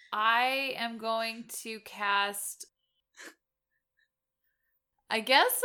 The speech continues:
like, it would be kind of good to use Dimension Door, but only if I'm with that dude. So I'm gonna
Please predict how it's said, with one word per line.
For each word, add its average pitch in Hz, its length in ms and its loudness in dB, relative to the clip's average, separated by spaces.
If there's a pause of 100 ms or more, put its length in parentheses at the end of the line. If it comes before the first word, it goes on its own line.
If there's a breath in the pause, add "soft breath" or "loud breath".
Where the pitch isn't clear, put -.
(180)
like, - 180 -6 (600)
it 277 180 0
would 294 200 -2
be 277 140 -2
kind 277 300 -4
of 294 180 -4
good 277 220 -2
to 269 140 -6
use 240 400 -8
Dimension 208 720 -6
Door, 180 460 2
but 185 220 -2
only 240 360 -2
if 233 140 -4
I'm 202 180 -2
with 185 380 -4
that 170 320 -4
dude. 170 560 -8 (840)
So 214 560 0
I'm 208 180 -4
gonna 240 280 -4